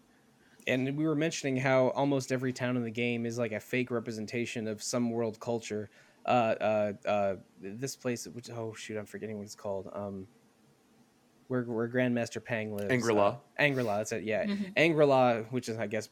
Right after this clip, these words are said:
Speaker 1: a, a pun of Shangri-La, is clearly a fake Tibet or, uh, or a, um, you know, maybe a, a fake Shaolin monastery.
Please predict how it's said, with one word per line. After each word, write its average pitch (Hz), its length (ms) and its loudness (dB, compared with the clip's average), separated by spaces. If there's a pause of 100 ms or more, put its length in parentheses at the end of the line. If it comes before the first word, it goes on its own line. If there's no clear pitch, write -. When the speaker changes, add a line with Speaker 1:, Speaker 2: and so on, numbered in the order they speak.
Speaker 1:
a, 82 280 -4
a 101 40 -2
pun 120 220 -4
of 104 100 -8
Shangri-La, 101 420 -4
is 123 260 -2
clearly 127 420 2
a 107 80 0
fake 110 320 -4
Tibet 101 400 -6 (500)
or, 107 380 0
uh, 101 380 0 (120)
or 110 320 -2
a, 104 380 -4
um, 98 340 -8 (340)
you 110 140 -6
know, 104 100 -6
maybe 107 280 -4
a, 107 160 -4
a 110 40 -6
fake 117 280 -6
Shaolin 107 400 -2
monastery. 92 640 -8